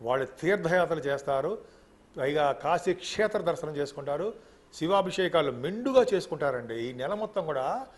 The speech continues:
మీరు శివుడి యొక్క అభిషేకాలు ఎక్కువ చేస్తారు సింహరాశి వాళ్ళకి. ఎందుకయ్యా అంటే దశమంలో రాహువే.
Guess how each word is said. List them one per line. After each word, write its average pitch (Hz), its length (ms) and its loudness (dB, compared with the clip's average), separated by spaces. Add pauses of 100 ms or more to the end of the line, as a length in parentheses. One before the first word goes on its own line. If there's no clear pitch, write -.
(420)
మీరు 214 220 -2
శివుడి 208 320 0
యొక్క 196 160 2
అభిషేకాలు 180 480 -2
ఎక్కువ 147 480 -4
చేస్తారు 165 360 0
సింహరాశి 151 560 -2
వాళ్ళకి. 131 220 -2
ఎందుకయ్యా 151 540 -4
అంటే 151 220 -2 (760)
దశమంలో 147 500 -4
రాహువే. 127 800 -2